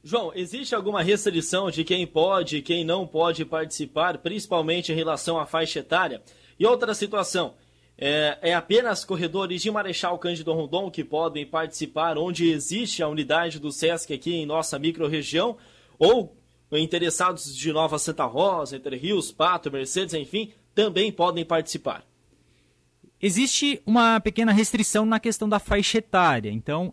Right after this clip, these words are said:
Speaker 2: é acima de dezoito anos, que o atleta, o participante,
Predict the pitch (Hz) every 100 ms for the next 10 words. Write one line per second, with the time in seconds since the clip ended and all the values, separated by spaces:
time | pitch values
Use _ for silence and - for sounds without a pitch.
0 | _ - 147 151 147 143 - 208 180 170
1 | 175 151 175 170 143 185 233 233 - _
2 | 147 - _ _ 127 113 123 120 135 -
3 | 123 160 - 123 120 143 - 160 143 165
4 | 202